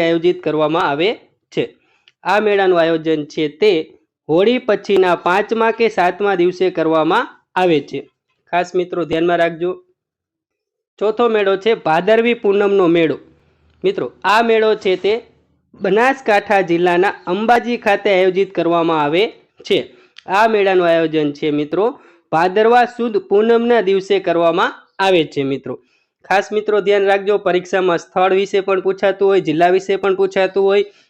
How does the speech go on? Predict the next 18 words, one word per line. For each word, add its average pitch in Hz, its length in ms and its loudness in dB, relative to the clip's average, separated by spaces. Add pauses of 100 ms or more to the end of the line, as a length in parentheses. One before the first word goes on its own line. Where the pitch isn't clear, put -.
(120)
અને 175 220 0
કયા 190 400 0
દિવસે 196 300 0
મેળાનું 202 420 2
આયોજન 190 380 0
થાય 202 260 -2
તે 208 220 2
પણ 233 240 -4 (220)
પૂછાતું 202 540 -2
હોય 143 200 0
છે, 131 260 -10
માટે 170 300 -2
આ 175 160 0
ત્રણેય 190 340 0
પોઇન્ટ 180 320 -2
યાદ 170 240 -2 (400)
રાખજો. 151 420 -4 (1120)
પાંચમો 226 300 0